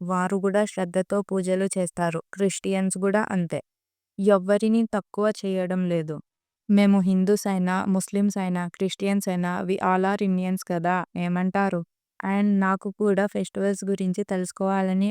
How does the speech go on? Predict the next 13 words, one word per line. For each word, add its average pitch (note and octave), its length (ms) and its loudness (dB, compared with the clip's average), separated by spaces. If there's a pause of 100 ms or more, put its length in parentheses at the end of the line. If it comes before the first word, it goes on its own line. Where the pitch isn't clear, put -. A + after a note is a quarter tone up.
ఉంది. F3+ 320 2 (580)
మరి G3+ 360 4 (120)
మీ G3+ 220 6
ఫేవరెట్ F#3+ 500 -2
ఫెస్టివల్ G3+ 580 0
ఏదో G3 280 2
కామెంట్ F#3 500 0
చేయండి. F#3 460 0 (300)
ఏమైనా F#3+ 420 4
తప్పు G3 300 -4
మాట్లాడి F#3+ 560 0
ఉంటే F#3+ 320 0
సారీ. F3+ 440 -2